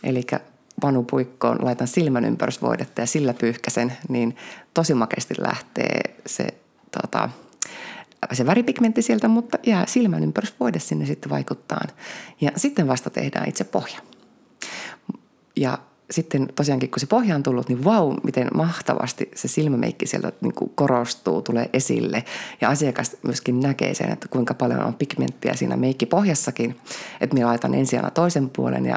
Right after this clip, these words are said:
annan asiakkaan katsoa ihoansa, niin siinä on ero kuin yöllä ja päivällä.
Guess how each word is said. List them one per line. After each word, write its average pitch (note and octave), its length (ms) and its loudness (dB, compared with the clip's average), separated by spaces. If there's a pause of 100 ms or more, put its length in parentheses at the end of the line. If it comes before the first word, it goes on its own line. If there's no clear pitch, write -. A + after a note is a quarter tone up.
(140)
annan B2+ 260 -2
asiakkaan - 400 -2
katsoa - 460 -2
ihoansa, B2+ 500 -2 (580)
niin A#2 280 0
siinä A#2+ 260 2
on A2+ 100 0
ero B2+ 220 4
kuin A#2 160 2
yöllä A#2+ 180 2
ja A#2+ 80 0
päivällä. B2+ 480 0